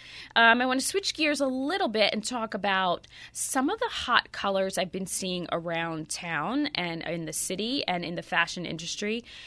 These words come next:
And, uh, I wanna talk about color because we're seeing so much of it in stores now. I kind of have to wear them. It's not,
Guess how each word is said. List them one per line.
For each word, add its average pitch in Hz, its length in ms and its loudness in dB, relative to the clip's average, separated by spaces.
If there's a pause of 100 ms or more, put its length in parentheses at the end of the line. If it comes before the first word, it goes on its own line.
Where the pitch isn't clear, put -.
(180)
And, 226 540 2
uh, 220 360 6
I - 40 -2
wanna 330 140 0
talk 480 200 -10
about 403 180 6
color 254 420 4
because 214 640 -2 (440)
we're 254 80 0
seeing 262 360 0
so - 300 2
much 220 240 2
of 226 80 0
it 247 160 0
in 208 60 -2
stores 208 500 -2
now. 202 380 2 (800)
I 220 60 -2
kind 240 240 -2
of 359 80 -6
have 220 280 2
to 247 140 -4
wear 180 380 0
them. 311 300 4 (340)
It's - 180 -2
not, 330 320 2